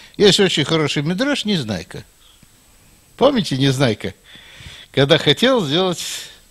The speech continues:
добрые дела. Он подходил там буквально ко всем приставал, какое вам доброе дело делать.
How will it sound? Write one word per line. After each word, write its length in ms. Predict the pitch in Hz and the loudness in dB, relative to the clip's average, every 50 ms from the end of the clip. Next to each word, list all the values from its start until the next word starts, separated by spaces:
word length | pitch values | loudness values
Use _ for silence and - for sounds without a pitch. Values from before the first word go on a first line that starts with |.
| _ - - - - - _ | _ -20 -20 -20 -20 -20 _
добрые 460 | 98 123 180 185 160 151 160 160 151 151 | 2 4 4 4 4 4 2 0 2 2
дела. 340 | 160 165 147 110 87 - - - _ _ _ _ _ _ _ _ _ _ _ _ _ _ _ _ _ _ _ _ - - - - - - _ | 2 2 2 0 -2 -6 -12 -18 _ _ _ _ _ _ _ _ _ _ _ _ _ _ _ _ _ _ _ _ -20 -20 -20 -20 -20 -6 _
Он 220 | - 254 262 220 175 | 6 8 8 8 6
подходил 600 | 226 208 170 - - 190 196 190 247 269 254 247 | 4 2 2 4 2 2 2 2 0 0 -2 -2
там 220 | - - 233 220 202 | 0 0 0 0 0
буквально 460 | 208 196 - 196 208 214 202 196 185 | -2 -2 0 2 2 2 2 0 -2
ко 180 | - - 147 135 | -2 -2 -4 -2
всем 220 | - - 190 165 | 0 2 0 2
приставал, 480 | - 151 165 - - 175 156 131 113 110 | 2 0 0 2 4 4 6 6 4 2
какое 340 | - 117 117 - 202 202 | -2 -6 0 2 4 4
вам 240 | 175 160 165 160 151 | 6 4 4 2 2
доброе 360 | 131 151 139 127 131 139 135 | 2 2 2 2 2 0 0
дело 280 | 120 120 127 117 110 110 | 0 0 0 0 0 -2
делать. 400 | 95 92 85 80 - - - | -2 -6 -8 -8 -10 -14 -16